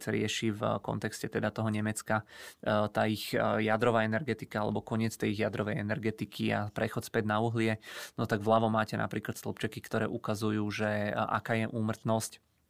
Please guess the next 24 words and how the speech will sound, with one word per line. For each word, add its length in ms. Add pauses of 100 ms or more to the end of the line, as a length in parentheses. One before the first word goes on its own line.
(560)
eh, 60 (1120)
kvôli 320
jednotlivým, 560
eh, 480
zdrojom, 720
eh, 40 (360)
energie. 800
Ono 160
je 80
to, 160
myslím, 240
prerátané 800
na 320
jednu 400
megawatt 400
hodinu. 480 (320)
No 80
a 80
vidíte, 320
že 320
jednoznačne 560
najšpinavšie 640
zdroje, 560
eh, 60